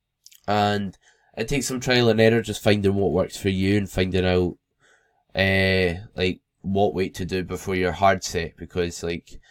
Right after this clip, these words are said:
there's an element of it as well. It's like if I'm doing a, like, hundred kilo bench press, let's say I only need to do sixty kilos for my last warm up, like, to get, to do it safely. Saying that,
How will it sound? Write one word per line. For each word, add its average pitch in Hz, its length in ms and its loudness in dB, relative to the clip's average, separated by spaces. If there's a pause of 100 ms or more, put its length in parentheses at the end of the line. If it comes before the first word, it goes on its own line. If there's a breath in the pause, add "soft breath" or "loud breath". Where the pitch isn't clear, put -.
(500 soft breath)
there's 104 480 4
an 104 160 0
element 110 320 2
of 107 160 0
it 87 100 0
as 98 140 -4
well. 107 260 6
It's - 140 -6
like 92 180 -2
if 104 160 -4
I'm 98 140 -6
doing 101 220 0
a, 95 400 4 (260)
like, 92 180 -2
hundred 95 360 -6
kilo 101 180 -2
bench 98 340 -4
press, 107 360 0
let's 110 200 2
say 113 320 2
I 95 180 4
only 98 320 -2
need 104 200 -6
to - 100 -10
do 95 160 -4
sixty - 440 -8
kilos 98 340 -6
for 90 100 -8
my 87 80 -6
last 87 240 -4
warm 87 220 -6
up, 82 140 -12 (920 soft breath)
like, - 240 -4
to 107 120 -8
get, 101 340 2 (240)
to 120 120 -4
do 123 120 2
it 120 80 6
safely. 98 580 0
Saying 120 340 0
that, 107 260 2